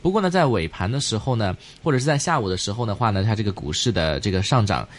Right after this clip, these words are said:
的情况呢还是比较多的。那另外来看的话，今天股市方面，本地地产股九龙仓置业呢是升百分之三点七二的。刚有谈到啊，中国石油化工股份升百分之三点六三啊，收报在七块一毛四了。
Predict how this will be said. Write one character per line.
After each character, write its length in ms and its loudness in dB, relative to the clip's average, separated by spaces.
的 320 -2
情 180 -2
况 180 2
呢 60 2
还 100 2
是 60 2
比 100 -6
较 140 -4
多 160 0
的。 160 0
那 100 0
另 100 6
外 120 4
来 120 2
看 160 0
的 80 0
话， 140 2
今 180 -2
天 200 0
股 120 -6
市 140 -2
方 160 0
面， 240 2
本 160 -2
地 80 0
地 100 2
产 180 2
股 260 -2
九 100 -2
龙 140 0
仓 240 0
置 140 0
业 180 4
呢 160 0
是 120 -2
升 160 0
百 140 -2
分 160 -4
之 60 -4
三 80 2
点 160 -4
七 260 0
二 380 2
的。 200 0
刚 160 4
有 40 4
谈 200 0
到 140 4
啊， 100 4
中 160 -2
国 100 0
石 160 -4
油 100 0
化 160 -2
工 160 -2
股 140 -2
份 180 2
升 200 2
百 120 -4
分 140 -2
之 80 -2
三 100 0
点 140 -2
六 160 0
三 220 2
啊， 120 0
收 140 -6
报 80 0
在 80 0
七 160 -4
块 160 -2
一 80 0
毛 180 0
四 240 -2
了。 200 2